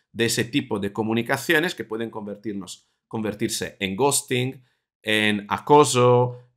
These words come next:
en, eh, en, en ofensa, en toda una serie de, de, de formas, eh, tóxicas de comunicación que se están dando a día de hoy de manera tipificada precisamente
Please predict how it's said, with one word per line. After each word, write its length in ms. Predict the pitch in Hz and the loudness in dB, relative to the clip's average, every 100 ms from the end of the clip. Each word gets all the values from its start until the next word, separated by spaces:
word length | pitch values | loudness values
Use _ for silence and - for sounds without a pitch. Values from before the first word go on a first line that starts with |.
| - | -4
en, 640 | 104 104 104 104 101 101 | 0 2 2 0 -2 -2
eh, 720 | 104 101 101 101 98 98 85 - | -2 0 0 0 -2 -4 -8 -6
en, 840 | 113 107 104 101 98 98 98 95 - | -2 0 0 0 -2 -2 -6 -8 -4
en 140 | 113 | -2
ofensa, 1000 | 98 - 147 147 - 131 127 127 - _ | -2 0 0 0 -2 2 4 2 -2 _
en 120 | 110 | -4
toda 160 | 147 156 | 0 0
una 120 | 135 | 0
serie 320 | 131 147 135 | 0 0 0
de, 360 | 104 117 113 107 | 2 2 2 0
de, 180 | 107 101 | -2 -2
de 160 | 101 104 | -2 -4
formas, 760 | - 151 147 98 92 95 - _ _ - | 0 0 0 -2 -8 -10 -16 _ _ -8
eh, 440 | 104 104 98 - _ | -4 -2 -4 -8 _
tóxicas 760 | 165 165 - 110 - 92 95 95 | 0 0 -2 -4 -4 -4 -4 -4
de 160 | 107 | -6
comunicación 1160 | - 113 110 110 107 107 104 - 156 147 160 - _ _ - | -4 -2 0 -2 -2 -6 -8 -2 0 0 0 -6 _ _ -14
que 80 | - | -8
se 140 | - | -6
están 360 | 110 - 110 110 | -6 -4 -6 0
dando 480 | 123 127 127 147 - | 0 0 -2 -2 -2
a 120 | 98 | -4
día 320 | 107 120 113 | -2 -2 -2
de 240 | 101 110 123 | -2 -2 0
hoy 440 | 123 127 160 - _ _ | 0 -2 -6 -14 _ _
de 100 | 101 | -6
manera 380 | 101 120 120 120 | -2 -2 -2 -4
tipificada 720 | 120 117 - 120 127 123 151 | -8 -8 -8 -6 -4 -2 -2
precisamente 800 | 117 117 101 104 113 117 151 | -2 -4 -4 -2 -2 0 0